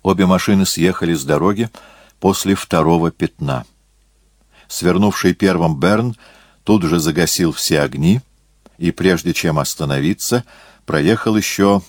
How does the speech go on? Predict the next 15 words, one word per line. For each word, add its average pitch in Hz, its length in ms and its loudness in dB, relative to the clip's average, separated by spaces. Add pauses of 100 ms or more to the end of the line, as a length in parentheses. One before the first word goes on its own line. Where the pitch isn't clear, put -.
(100)
с - 140 -10
четверть - 580 -2
мили 85 260 2
по 85 160 -4
просёлку, 117 680 -2 (280)
чтобы 80 380 0
их - 320 0
наверняка 82 680 0
не 107 120 -2
заметили 80 600 -2
с 80 60 -8
шоссе. - 640 -8 (760)
Настроение 127 720 2
Хауарда 151 600 2
поднялось. 127 760 2